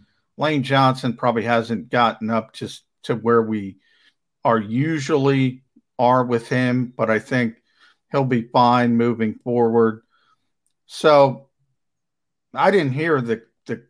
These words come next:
conversation with Merrill, Merrill or what he said, but no, the strength of this team is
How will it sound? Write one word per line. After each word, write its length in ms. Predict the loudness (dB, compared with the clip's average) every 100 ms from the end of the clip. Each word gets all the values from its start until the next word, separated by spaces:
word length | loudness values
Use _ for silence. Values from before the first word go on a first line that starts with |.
| _
conversation 840 | -2 0 2 -2 -2 -2 -2 -4
with 200 | -6 -4
Merrill, 340 | -2 -2 -2 -4
Merrill 480 | -4 -2 0 0 -2
or 240 | -2 -4
what 200 | -2 -4
he 100 | -4
said, 640 | -10 -2 0 2 -2 -6
but 320 | -6 -6 -6 _ _ _ _ -6
no, 320 | -4 -4 -10 _ _ _
the 140 | -6 -6
strength 480 | -4 0 2 2 -2
of 120 | -4
this 220 | -4 -6
team 380 | -4 -2 -2 -6
is 340 | -12 -16 -20